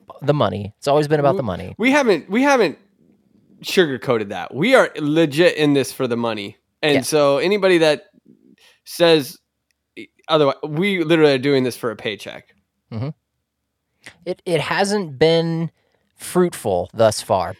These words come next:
Speaker 1: but
Speaker 2: you're right. It has not.
Speaker 1: as, as you may be aware, dear listener, we, uh, we had some footholds with <laughs> a lo-, a local,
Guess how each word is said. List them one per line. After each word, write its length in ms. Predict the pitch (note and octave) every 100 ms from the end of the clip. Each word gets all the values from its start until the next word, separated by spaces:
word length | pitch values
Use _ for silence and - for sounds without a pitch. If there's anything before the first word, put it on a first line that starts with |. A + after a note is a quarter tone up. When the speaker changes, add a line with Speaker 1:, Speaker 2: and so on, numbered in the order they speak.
| -
Speaker 1:
but 480 | G3+ F3 - - - _
Speaker 2:
you're 220 | C3 C3
right. 340 | A2+ G2 F#2 -
It 200 | - A2+
has 220 | G#2+ A2 G#2
not. 240 | F#2 G#1+ - _ _ _ _ -
Speaker 1:
as, 340 | C#3 D#3+ D#3+ -
as 360 | C3 D#3 D3+ C3 C3+
you 220 | C3+ E3
may 200 | D#3+ D#3+
be 140 | E3+
aware, 400 | F#3 E3 B2+ C3
dear 300 | C#3+ A2+ A2+
listener, 520 | G#2 G2+ - G2+ G2 G#2
we, 280 | A#2 B2+
uh, 180 | A#2+ A2+
we 140 | A2 B2
had 240 | B2+ C3
some 180 | - B2+
footholds 680 | - G3 A3 D#3 A#2+ A#2 A#2+
with 440 | A#2 A2+ - - _ _
<laughs> 260 | _ _ -
a 420 | A2+ - F3+ C3+ - - - -
lo-, 300 | C#3 C3+ C3+ C#3 D5+
a 80 | G3 D#3 D3+ -
local, 600 | G3+ F#3+ G3+ G3+ G3